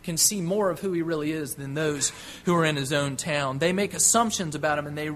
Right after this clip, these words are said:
end up rejecting him. They've domesticated him. They don't see him for who he really is. And do we also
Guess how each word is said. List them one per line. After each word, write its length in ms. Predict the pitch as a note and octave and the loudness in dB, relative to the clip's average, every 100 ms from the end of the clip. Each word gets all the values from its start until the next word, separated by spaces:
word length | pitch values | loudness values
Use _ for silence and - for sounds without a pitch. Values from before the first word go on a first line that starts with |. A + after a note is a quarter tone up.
| C#3+ | -8
end 200 | F#3 F#3+ | -8 -2
up 160 | D#3 - | -2 -2
rejecting 720 | E3 F3 C3 F3 G#3 - F3+ | -6 -6 -4 -6 -6 -8 -12
him. 360 | D3 E3 C#3 B2+ - - - | -8 -6 -6 -8 -14 -16 -4
They've 220 | F#3+ E3 | 0 0
domesticated 1040 | C3 F3+ F#3 G#3 G#3+ - E3+ - E3+ D3 C3 | 0 -2 -2 -2 -2 -2 -4 -8 -6 -6 -8
him. 220 | D#3 C#3+ | -8 -8
They 80 | E3 | -4
don't 240 | G3+ G3 | -4 0
see 380 | - - C4 B3+ | 2 2 0 -2
him 160 | A3 F#3 | -2 -2
for 160 | G3 | -2
who 160 | F3 G3 | 0 0
he 100 | F3 | -2
really 320 | F3 D#3+ D3+ | -2 -2 -2
is. 180 | C#3+ C#3 | -2 -6
And 320 | F3+ E3+ C#3 | -6 -6 -6
do 160 | D3+ F#3+ | -8 -8
we 380 | F#3 B3+ C#4+ - | -8 -8 -8 -4
also 680 | F#3+ F#3+ F#3+ C3+ A#2 A2+ | -2 -2 -2 -4 -8 -10